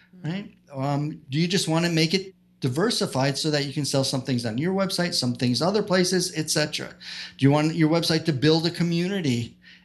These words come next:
Speaker 2: and, you know, ha-, bring people together, maybe a membership site, right? So there's all different things that it can do. And in some cases, the answer might be, yes, I want it to do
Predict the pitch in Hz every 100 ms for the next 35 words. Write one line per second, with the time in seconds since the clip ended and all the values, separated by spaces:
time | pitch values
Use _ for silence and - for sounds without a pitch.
0 | - 135 139 143 143 151 135 123 156 151
1 | 143 170 170 170 165 147 143 165 170 131
2 | 139 147 151 143 165 202 - 135 - 123
3 | 117 - - _ - - - - 180 -
4 | 202 190 185 196 214 214 214 214 208 202
5 | 185 185 170 170 202 190 - 214 269 254
6 | 247 - 247 226 190 180 185 180 185 175
7 | 175 180 175 143 131 151 156 147 147 147
8 | 147 131 139 139 135